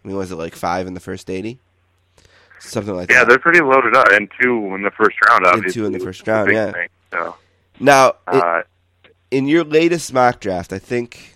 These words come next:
Speaker 1: let's, let me make sure that I'm looking at the latest one. Six point oh is the latest?
Speaker 2: I think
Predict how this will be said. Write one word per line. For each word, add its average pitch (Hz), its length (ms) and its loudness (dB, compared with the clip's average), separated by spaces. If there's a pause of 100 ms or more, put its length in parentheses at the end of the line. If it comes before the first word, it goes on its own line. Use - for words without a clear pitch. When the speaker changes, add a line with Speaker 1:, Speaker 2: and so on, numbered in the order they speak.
Speaker 1:
let's, - 320 -18
let 117 120 -4
me 127 80 -2
make 113 180 -4
sure 101 320 -6
that 87 320 -8
I'm 104 160 -8
looking 98 240 -10
at 87 120 -12
the 92 60 -18
latest 95 380 -10
one. 87 160 -12
Six 120 280 -10
point 107 260 -8
oh 98 160 -4
is 107 140 -8
the 95 80 -12
latest? 98 600 -10 (760)
Speaker 2:
I 101 120 2
think 98 240 0